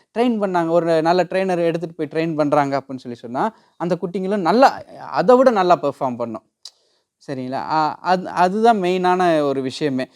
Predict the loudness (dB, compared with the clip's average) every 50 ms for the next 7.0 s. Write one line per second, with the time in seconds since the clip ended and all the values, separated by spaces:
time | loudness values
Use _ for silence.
0 | _ _ _ _ _ 0 0 0 2 4 6 6 6 4 2 -2 -4 -4 -4 -4
1 | -4 -4 -2 0 0 0 2 0 0 0 0 2 4 4 4 4 4 4 4 4
2 | 4 2 4 4 4 4 4 2 2 2 2 0 0 0 0 -2 0 0 -2 -2
3 | -2 -6 -10 -10 -8 -8 -8 -4 -4 -4 -4 -2 -4 -4 -4 -2 -2 -2 -2 -2
4 | -2 -2 -2 0 0 0 0 0 0 -2 -6 -14 _ _ _ _ -2 -2 0 0
5 | 2 0 2 2 2 2 2 0 0 -2 -4 -6 -6 -6 -4 -2 0 0 0 0
6 | 0 0 2 2 4 4 2 2 2 2 2 2 2 4 2 2 2 2 0 0